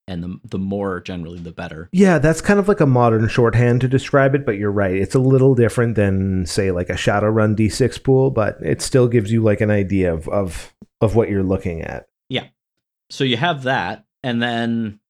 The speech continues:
Speaker 1: you have the solo aspect. And then again, that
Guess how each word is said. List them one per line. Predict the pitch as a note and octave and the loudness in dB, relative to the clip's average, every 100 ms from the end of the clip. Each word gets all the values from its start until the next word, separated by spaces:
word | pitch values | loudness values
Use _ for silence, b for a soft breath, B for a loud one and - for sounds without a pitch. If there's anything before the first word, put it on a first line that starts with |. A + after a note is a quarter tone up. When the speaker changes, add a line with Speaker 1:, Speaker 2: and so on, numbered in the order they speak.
| _ - | _ -10
Speaker 1:
you | G2+ | -8
have | G#2+ | -8
the | G#2+ | -10
solo | - A#2+ G2+ F#2+ G#2 _ _ _ | -6 -4 -4 -6 -10 _ _ _
aspect. | F2 E2+ - A2+ C3 - _ _ - | -16 -16 -10 -12 -12 -20 _ _ -10
And | A2 G#2 | -6 -4
then | G2 | -6
again, | G2 G#2+ F#2 | -8 -8 -8
that | F#2 G#2 G#2+ | -6 -6 -8